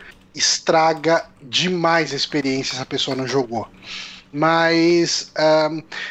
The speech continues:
Blackwell, pra quem não faz ideia, ele conta a história de uma menina que ela tem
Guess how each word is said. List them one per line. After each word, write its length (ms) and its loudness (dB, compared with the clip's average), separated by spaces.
Blackwell, 440 2
pra 160 -2
quem 200 -4
não 220 -2
faz 360 0
ideia, 760 0
ele 200 0
conta 320 -4
a 40 0
história 680 2
de 120 -2
uma 360 4
menina 680 4
que 160 -2
ela 180 4
tem 460 -2